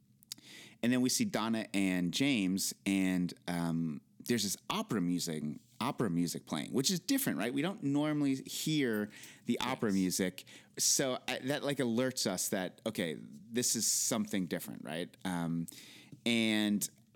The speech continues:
Speaker 1: you know, James, again, he just trusts everybody. He's falling in love with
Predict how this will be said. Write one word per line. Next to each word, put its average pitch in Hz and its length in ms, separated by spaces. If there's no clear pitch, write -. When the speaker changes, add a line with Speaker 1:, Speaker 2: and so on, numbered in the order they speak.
Speaker 1:
you 143 80
know, 120 140
James, 143 460
again, 110 340
he 110 120
just - 260
trusts - 520
everybody. 120 480
He's 117 220
falling 127 480
in 104 60
love 107 200
with 110 120